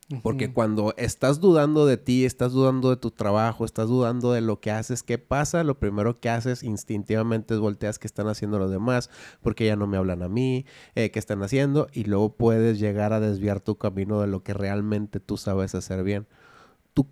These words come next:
Speaker 2: cómo lidiaste con ese punto o qué fue lo que pasó, por ejemplo, en ti y qué consejo le podrías dar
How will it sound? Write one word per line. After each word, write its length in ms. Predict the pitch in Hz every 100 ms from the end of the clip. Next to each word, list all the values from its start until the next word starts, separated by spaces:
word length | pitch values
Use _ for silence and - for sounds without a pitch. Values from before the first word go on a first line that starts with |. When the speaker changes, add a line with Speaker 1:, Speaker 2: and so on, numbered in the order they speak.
| -
Speaker 2:
cómo 360 | 156 156 151
lidiaste 640 | 147 127 123 120 117 - 131
con 240 | - 107 113
ese 280 | 113 127
punto 480 | 127 - 117 113 117
o 140 | 107 -
qué 140 | 117
fue 120 | 120
lo 140 | 123 -
que 100 | 120
pasó, 300 | 101 107 110
por 100 | 104
ejemplo, 300 | 107 101 104
en 100 | 98
ti 180 | 107 -
y 120 | 117
qué 180 | - 101
consejo 420 | 117 113 113 117
le 120 | 117
podrías 380 | - 101 95 101
dar 200 | 101 104